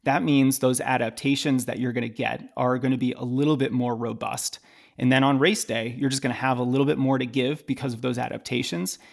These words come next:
And hopefully, if you're fueling well, you're gonna have a little bit more energy as well. And the result of that is a much faster finishing time.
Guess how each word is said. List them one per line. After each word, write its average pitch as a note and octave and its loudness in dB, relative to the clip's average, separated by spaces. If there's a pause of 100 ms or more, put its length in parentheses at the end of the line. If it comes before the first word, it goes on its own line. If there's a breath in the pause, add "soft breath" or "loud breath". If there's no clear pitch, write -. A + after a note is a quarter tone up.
(160 loud breath)
And D3+ 2
hopefully, C#3+ 0
if B2+ -2
you're A#2 -6
fueling C3+ 0
well, A2 -6
you're C#3 0
gonna B2+ 0
have B2 -4 (160 loud breath)
a - -2
little C#3 4
bit B2+ -2
more B2+ 0
energy B2+ -2
as - -8
well. A#2 -6
And A#2 -6
the A#2+ -4
result B2+ 2
of B2 -4
that C3+ 0 (220 loud breath)
is C3 -4
a B2+ 2
much B2 2
faster A2+ -6
finishing A#2 -8
time. A2 -14